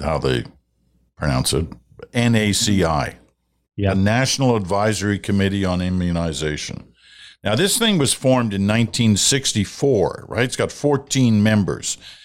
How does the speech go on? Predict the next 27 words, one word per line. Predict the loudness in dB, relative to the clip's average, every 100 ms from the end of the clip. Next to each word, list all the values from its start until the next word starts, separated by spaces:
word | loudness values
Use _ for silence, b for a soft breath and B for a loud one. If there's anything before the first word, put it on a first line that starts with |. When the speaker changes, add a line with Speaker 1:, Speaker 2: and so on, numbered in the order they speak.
| B B
Speaker 1:
They | 0
don't | 2 2
set | 2 0 0
policy, | 0 0 -2 -4 -4
but | -2 -2
they | 0 0
advise | 0 -2 -2 0 0 -2 -2
and | -4 -4
they | -2
recommend | -2 -4 -4 -2 -4 -4 -4
and | -4 -4
they | -4 -6
do | -8 -10 -6
things | -4 -2 -2
like | -2 -4
that. | -4 -4 -6 -10 B B B
The | -2 0
odds | 2 2 0
are | 0 0 0 -2 -6 -20 _ _ _ _ _ _ _ _ _ _ -14 -14 -8
that | -2 -2 -2 -8 _ _ _ _ -12
most, | -2 0 0 0
if | -2
not | 0 0 0
all, | 0 2 2
of | 2
our | 0 0
listeners | 0 -2 -4 -8 -8 -10